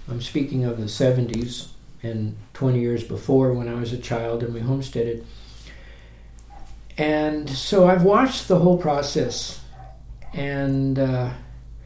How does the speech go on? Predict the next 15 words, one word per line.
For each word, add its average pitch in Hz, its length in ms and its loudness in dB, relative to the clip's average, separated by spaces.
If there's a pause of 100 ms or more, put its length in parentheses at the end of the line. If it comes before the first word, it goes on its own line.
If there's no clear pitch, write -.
(460)
we're 160 380 10
in, 131 360 6
uh, 123 380 0
dire 135 280 6
straits. 123 640 -2
We're 147 340 4
way 131 400 2
behind, 117 600 -4 (840)
and 123 240 0
now 131 680 0
we're 127 240 2
losing 131 680 2 (400)
our 143 220 2
stately 120 460 2
treasures 120 920 -2